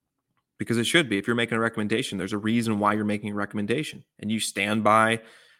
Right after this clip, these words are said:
uh, your professionalism. You stand by what you see. You stand by your recommendations.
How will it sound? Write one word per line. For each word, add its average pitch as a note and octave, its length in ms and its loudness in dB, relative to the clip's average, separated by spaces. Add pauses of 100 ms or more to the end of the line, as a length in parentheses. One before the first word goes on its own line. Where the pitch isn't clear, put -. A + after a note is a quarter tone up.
(260)
uh, F2 280 -6
your A2+ 140 0
professionalism. A#2+ 800 0
You F2+ 100 -4
stand G2+ 400 -2
by G#2 160 2
what G2+ 260 -2
you - 80 -10
see. C3 360 -4
You A2 160 -8
stand G#2 420 -4
by G#2 320 -2
your G#2 140 -6
recommendations. G#2+ 920 -2